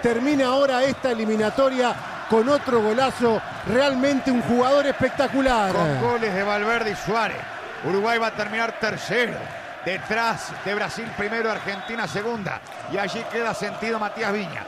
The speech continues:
Speaker 2: Barrió para evitar el ataque chileno y se tiró o se acalambró. Lo están asistiendo sus propios compañeros. Se decretaron cuatro descuentos. Dos ya se cumplieron. Va a ganar Uruguay este partido. Realmente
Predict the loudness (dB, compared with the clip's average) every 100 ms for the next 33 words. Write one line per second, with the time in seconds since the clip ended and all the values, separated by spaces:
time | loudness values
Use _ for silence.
0 | -12 -6 -2 -2 -2 0 -2 -2 -2 -2
1 | -4 -4 -2 -4 -6 -8 -8 -6 -4 -2
2 | 0 0 -2 -8 -12 -8 -6 -4 -4 -4
3 | 0 2 4 2 -4 -10 -8 -6 -4 -4
4 | -2 -2 -2 0 0 0 -2 -4 -4 -6
5 | -6 -4 -4 -4 -4 -6 -4 -4 -6 -4
6 | -4 -4 -8 -10 -12 -12 -6 -4 -4 -6
7 | -6 -2 -4 -4 -4 -4 -2 -2 -2 -2
8 | -4 -4 -8 -6 -2 0 -2 -6 -6 -4
9 | -4 -6 -6 -4 -4 -4 -10 -12 -8 -2
10 | 0 0 0 0 0 0 0 -2 -4 -4
11 | -6 -6 -6 -6 -8 -10 -6 -2 0 0
12 | -2 -4 -4 -6